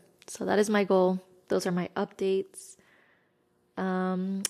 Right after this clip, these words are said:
I don't really have anything else for this episode. I just thought it would be a good point to, for some real talk, for some real chats.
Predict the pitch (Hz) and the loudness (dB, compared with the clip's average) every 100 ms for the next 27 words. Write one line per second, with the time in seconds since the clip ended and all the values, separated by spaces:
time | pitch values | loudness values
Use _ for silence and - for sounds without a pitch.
0 | - 190 170 208 233 254 262 247 233 220 | -4 -4 0 2 6 8 6 4 2 2
1 | - 202 214 202 175 180 185 - 180 190 | 2 0 0 0 2 0 -2 -4 -2 -2
2 | 185 - 180 175 170 180 175 185 185 180 | -4 -8 -6 -6 -4 0 0 -2 -4 -4
3 | 180 - - 180 170 185 170 - 180 175 | -6 -8 -4 -2 0 0 -2 -2 0 0
4 | 180 185 190 _ _ _ _ 196 160 - | 0 -4 -10 _ _ _ _ -6 -4 0
5 | 185 190 190 - _ - 196 185 180 - | 2 2 0 -8 _ -6 -2 0 -2 -6
6 | - - - 180 175 170 165 170 175 _ | -14 -16 -2 2 4 2 0 -4 -8 _
7 | _ - 262 277 269 294 254 - - - | _ 4 6 8 10 10 10 4 2 0
8 | - - 208 - 214 233 240 - 196 - | 0 -4 -2 0 0 4 4 4 0 0
9 | - - - | -2 -8 -10